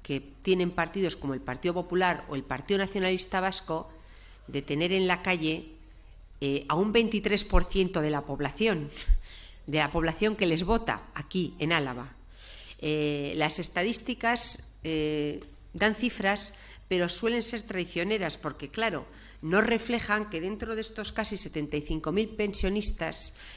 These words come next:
eh, hay, mm, dieciséis mil cuatrocientos noventa y cinco pensiones que son retribuciones de viudedad y que el promedio de la pensión de viudedad es de setecientos sesenta y dos euros, euros. Y aquí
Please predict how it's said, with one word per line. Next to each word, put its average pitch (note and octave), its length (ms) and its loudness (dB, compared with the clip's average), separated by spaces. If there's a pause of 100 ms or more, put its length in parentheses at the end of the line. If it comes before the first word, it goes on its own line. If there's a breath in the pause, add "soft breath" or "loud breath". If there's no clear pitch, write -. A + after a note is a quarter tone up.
(200 loud breath)
eh, C#3 800 -2
hay, G3 340 0 (360)
mm, D3+ 720 0
dieciséis D#3 440 -2
mil G#3 260 2
cuatrocientos G3 440 -2
noventa G#3 300 0
y - 20 -2
cinco G3 580 -4
pensiones F#3 640 -2 (220 loud breath)
que D#3+ 100 -6
son G3+ 400 -2
retribuciones F3+ 760 -2
de E3 120 0
viudedad C#3 480 -2 (440 loud breath)
y F#3 100 -2
que - 500 0 (100)
el D#3 160 0
promedio F3+ 760 6 (240)
de C#3+ 80 2
la C#3 260 0
pensión D#3+ 420 0
de A#3 80 2
viudedad A3 420 2 (300)
es - 400 0
de F3+ 100 0
setecientos B3 720 -2
sesenta D3 400 -2
y C#3+ 60 0
dos C#3+ 260 -4
euros, A#2 460 -12
euros. C#3 320 -2
Y - 20 -2
aquí B3 320 -4